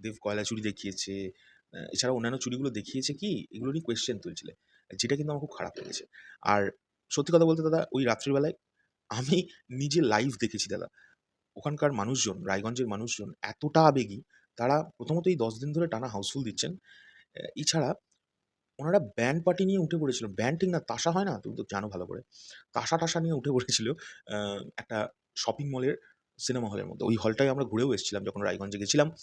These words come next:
ওই হলে, <clears throat> ওই হলেরই পাশের, আহ, একটা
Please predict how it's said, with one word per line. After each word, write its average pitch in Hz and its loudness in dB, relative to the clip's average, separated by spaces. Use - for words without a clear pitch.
ওই 110 -2
হলে, 107 2
<clears throat> 117 0
ওই 110 2
হলেরই 107 6
পাশের, 143 0
আহ, 98 -4
একটা 104 -2